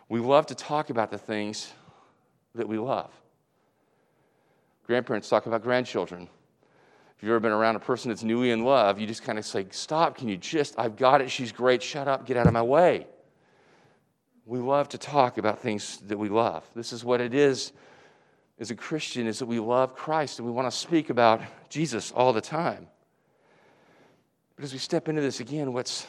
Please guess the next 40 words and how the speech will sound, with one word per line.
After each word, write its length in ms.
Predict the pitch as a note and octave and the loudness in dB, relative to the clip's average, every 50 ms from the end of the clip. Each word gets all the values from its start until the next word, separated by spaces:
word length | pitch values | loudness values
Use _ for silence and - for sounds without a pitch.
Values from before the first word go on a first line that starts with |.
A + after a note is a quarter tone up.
| - - | -12 -10
so 140 | - D#3 | -6 -6
important 420 | C3 A2+ - - D3+ F3 D3 B2+ A2+ | -6 -6 -4 -2 -2 -2 -2 -4 -8
is 100 | - - | -8 -6
to 140 | - A#2 A2+ | -6 -6 -6
just 280 | - - B2+ - - | -6 -10 -8 -8 -8
stop 340 | - - D3 C#3 C#3+ C#3+ D3+ | -2 0 2 2 2 0 0
and 80 | D3 C3+ | -4 -4
look 140 | C3 B2 | -4 -4
at 60 | C3 A#2+ | -6 -6
Jesus 320 | A#2 C3+ D#3 E3+ D#3 - | -6 -6 -6 -6 -8 -8
for 100 | - A#2 | -8 -4
a 40 | G2+ | -2
moment. 300 | F#2+ F#2 F2 F2 F2 - _ _ _ _ _ _ _ _ _ _ _ _ _ _ _ _ _ _ _ _ _ _ _ | 0 0 -2 -2 -6 -10 _ _ _ _ _ _ _ _ _ _ _ _ _ _ _ _ _ _ _ _ _ _ _
Jesus 380 | - C#3 D#3+ D#3 F#3 E3+ - - | -6 -4 -4 -4 -6 -8 -8 -4
is 540 | B2+ B2 A2+ G#2 G#2+ A#2 A#2+ - - - - - _ _ _ _ _ _ _ _ A2 G2+ | 0 0 0 2 0 -2 -4 -6 -10 -10 -16 -20 _ _ _ _ _ _ _ _ -20 -8
good 220 | - C3 C3+ C3 | -4 -4 -4 -4
company. 440 | - - D#3 D#3 - G#2 E2+ D2+ - _ _ _ _ _ _ _ _ _ _ _ | -4 -6 -6 -6 -6 -8 -10 -10 -14 _ _ _ _ _ _ _ _ _ _ _
Jesus 280 | - C#3 D3 - - | -10 -8 -8 -6 -6
is 140 | E3 C#3+ - | -8 -8 -4
one 400 | C#3 C#3+ C3+ C3+ C3+ C3+ C#3 C#3+ - - - - - - - - _ | 0 4 6 6 6 6 4 0 -4 -14 -20 -20 -20 -20 -20 -14 _
that 100 | - B2 | -10 -6
people 300 | - D#3 - C#3 B2+ A#2 | -6 -4 -2 -2 -2 0
like 480 | A#2 B2 B2 C3+ D3 - - D#3 D#3 - | 2 4 4 4 2 -2 -8 -16 -18 -18
to 100 | - C3 | -14 -6
be 180 | B2+ C#3 F3 | -4 -2 -2
around. 420 | F#3+ B2 G#2 F#2 D#2+ D#2+ F2 - - _ _ _ _ _ _ _ _ _ _ _ _ _ _ _ _ _ _ | 0 0 -2 -4 -4 -6 -8 -12 -14 _ _ _ _ _ _ _ _ _ _ _ _ _ _ _ _ _ _
We 100 | C3 C#3+ | 4 6
often 380 | D3+ F3 F3 - E3 C#3+ B2 | 6 6 6 2 -2 -6 -4
can 360 | - - D3+ B2 B2+ B2 A#2+ B2+ | -2 -2 -2 -2 -2 -2 0 4
lose 240 | C3+ D3+ D#3+ C#3+ | 4 4 4 2
sight 520 | - - - - D#3+ D#3 E3 E3+ E3 - - | 0 -4 -2 0 2 4 4 4 4 2 2
of 240 | A#2 A#2+ G#2+ A2+ A2+ | 0 0 0 0 0
the 100 | B2 A#2 | 0 2
magnificence 800 | A#2 A#2+ A#2 A#2 B2 B2 C3+ E3+ F3+ F3+ D#3+ - - C#3 A#2+ - | 4 2 2 2 0 0 0 0 0 0 -6 -6 -6 -6 -6 -6
of 120 | B2+ A2+ | -8 -4
who 160 | C3 D#3+ D#3 C3+ | -4 -4 -4 -4
Christ 640 | - - - - D#3+ D#3 D3 D3+ D3+ - - - | -8 -14 -10 -2 2 2 4 2 2 -4 -12 -14
was 720 | B2 A#2+ A#2 A#2+ C3 D3+ F#3 F#3+ C3 G#2+ G#2+ A2+ A#2+ - C3 | -16 -18 -8 -4 0 4 4 6 6 6 4 2 0 -4 -10
as 100 | A2+ - | -10 -12
person 640 | - - - F3+ G3+ C4+ - - B2+ A2 A2 A#2 | -14 -6 -2 -2 -2 -2 -2 -2 -2 -2 -2 -4